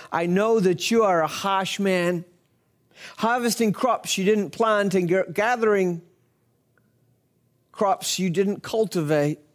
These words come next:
Totally misunderstands the man. "I was afraid I would lose your money,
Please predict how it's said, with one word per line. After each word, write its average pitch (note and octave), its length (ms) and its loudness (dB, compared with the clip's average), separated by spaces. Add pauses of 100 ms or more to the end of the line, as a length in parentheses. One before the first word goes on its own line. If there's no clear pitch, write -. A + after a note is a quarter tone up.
(1000)
Totally F3+ 440 0
misunderstands D#3 880 -4
the C#3+ 100 -6
man. C3+ 360 -6 (560)
"I A#3 140 0
was B3 180 2
afraid A#3 500 0
I G#3 140 0
would G3 160 2
lose G#3+ 280 2
your A3 140 2
money, G#3 420 0